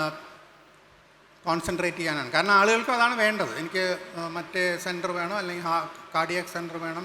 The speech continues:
ന്യൂറോളജിക്കൽ ഐ സി യു, ഐ സി യു, അതൊക്കെ വേണം. വേണ്ടാന്നല്ല, പക്ഷേ പ്രൈമറി ഹെൽത്ത് സെൻ്ററിനെ അവഗണിച്ചുകൊണ്ട് അങ്ങോട്ട് പോകുന്നത്, പ്രത്യേകിച്ച് ഞാൻ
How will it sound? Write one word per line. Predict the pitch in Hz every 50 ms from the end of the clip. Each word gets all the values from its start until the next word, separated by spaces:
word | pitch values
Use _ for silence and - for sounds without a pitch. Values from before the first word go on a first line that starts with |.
| 175 165
ന്യൂറോളജിക്കൽ | 165 165 165 165 170 165 160 165 165 165 175 170 165
ഐ | 165 160
സി | - 190
യു, | 170 165 165 160 - 160
ഐ | 156
സി | 160 - 175
യു, | 170
അതൊക്കെ | 175 208 226 240 - 277
വേണം. | 269 269 262 233 - - - - - - - - - - - - 156
വേണ്ടാന്നല്ല, | 151 156 170 190 220 247 247 214 196 185
പക്ഷേ | 190 175 - - 214 208 233 294 - -
പ്രൈമറി | 190 165 156 170 185 208 214 226 233 233 214 - - - - - -
ഹെൽത്ത് | 185 202 196 - -
സെൻ്ററിനെ | 214 202 202 208 202 208
അവഗണിച്ചുകൊണ്ട് | 190 175 170 190 196 226 233 240 - - 247 233 233 240 233 254 277 311 302 - - - - - - - - - - - - - - - - - _ _ _ -
അങ്ങോട്ട് | 185 202 202 196 208 202
പോകുന്നത്, | 196 175 185 185 196 196 196 196 190 190 208 285 294 - - -
പ്രത്യേകിച്ച് | 180 - - 233 226 233 233 220 - 262
ഞാൻ | 240 220 214 220